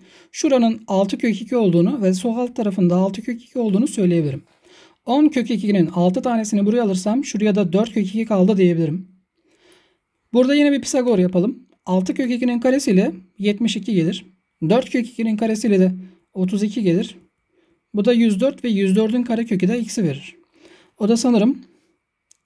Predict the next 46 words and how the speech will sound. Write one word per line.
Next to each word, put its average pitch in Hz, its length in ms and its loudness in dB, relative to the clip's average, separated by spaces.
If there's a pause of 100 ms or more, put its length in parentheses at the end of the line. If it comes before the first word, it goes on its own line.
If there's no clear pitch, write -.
(120)
iki 190 220 -2
kök 247 200 0
yirmi 202 240 4
altı. 165 260 -4 (2500)
Onuncu 254 300 4
sorumuzda 254 420 0
da 214 180 2
A 208 160 2
B 208 100 4
C 233 100 -2
üçgeninde 196 520 0
kırk 208 240 -4
beş 233 200 -6
ve 214 80 2
yetmiş 214 280 -2
beş 233 160 -4
derece 214 240 2
verilmiş. 185 440 0
A 196 200 2
B'nin 240 160 2
sekiz 220 260 -2
santim 226 300 2
olduğunu 180 220 4
söyleyip 190 420 -2
x'in 233 260 -2
kaç 247 180 -2
olduğunu 208 260 0
sormuş. 147 460 -8 (600)
A'dan 254 500 4
B 208 360 2
C'ye 240 300 0 (100)
bir 208 280 0
dik 277 180 -2
indiğimde 185 480 2 (100)
buranın 247 360 0
kırk 214 180 -6
beş 233 160 -4
olduğuna 208 280 0
bakarak 196 360 0
şuranın 233 380 2
da 214 140 0
kırk 185 220 -2
beş 233 180 -4
derece 190 200 2
olduğunu 196 240 2
söyleyebilirim. 180 600 0